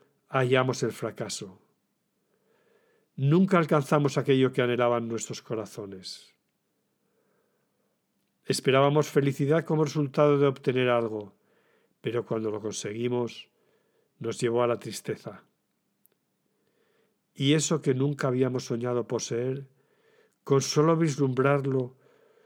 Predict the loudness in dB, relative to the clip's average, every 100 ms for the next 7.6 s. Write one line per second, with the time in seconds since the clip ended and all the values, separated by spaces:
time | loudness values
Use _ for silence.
0 | _ _ -2 0 2 2 4 4 4 2
1 | 2 2 2 0 0 -2 -4 -2 -2 -2
2 | -6 -10 -12 -14 -16 -18 _ _ _ _
3 | _ _ _ _ _ _ _ _ _ _
4 | _ _ _ _ _ _ _ _ _ _
5 | _ _ _ _ _ _ _ _ _ _
6 | _ _ _ _ _ 0 0 0 -4 -6
7 | -8 -12 -12 -16 -20